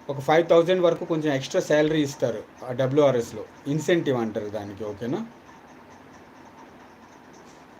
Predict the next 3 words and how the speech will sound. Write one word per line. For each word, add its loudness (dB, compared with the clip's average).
సైన్స్ 4
చదవండి 4
అబ్బా, 0